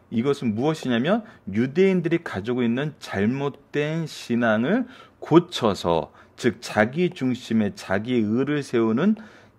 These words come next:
이 신앙에서 하나님 중심으로, 하나님 중심의 신앙으로 옮겨지도록 말씀으로, 능력으로, 역-, 그 역사의 증언으로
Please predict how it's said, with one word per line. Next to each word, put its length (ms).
이 280
신앙에서 1000
하나님 640
중심으로, 640
하나님 540
중심의 400
신앙으로 600
옮겨지도록 920
말씀으로, 920
능력으로, 800
역-, 260
그 460
역사의 560
증언으로 800